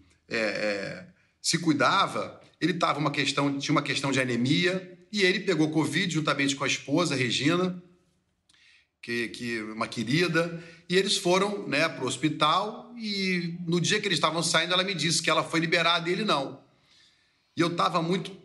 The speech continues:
né, preocupado, eu falava, "Mas entubou, mas não vamos deixar entubar?" Vamos, e já tava entubado, já tinha entrado, né, no, no, no, no, na C T I covid, já tinha sido entubado.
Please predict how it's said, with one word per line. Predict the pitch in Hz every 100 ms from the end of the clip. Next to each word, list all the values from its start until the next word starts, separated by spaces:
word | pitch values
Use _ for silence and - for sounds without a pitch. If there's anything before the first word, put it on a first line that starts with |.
| -
né, | 156 175
preocupado, | 160 151 - 160 175 160
eu |
falava, | 147 165 147
"Mas | 160 143 139
entubou, | 165 - 123 156 185
mas | 151
não | 147
vamos | 185 190
deixar | 156 170
entubar?" | 165 147 151 180
Vamos, | 147 180 240
e |
já | 247
tava | 247 226 214
entubado, | 208 190 160 165
já | 180
tinha | 180 214
entrado, | - 147 156 185 -
né, | 135
no, | 135 131
no, | 127 120
no, | 117 113
no, | 110 110 - - - - - - - _ _
na |
C | - -
T | 135
I | 120 143
covid, | 151 127 95 156 190
já | 143 -
tinha | - 143
sido | 127 135
entubado. | 123 139 123 143 185 190 214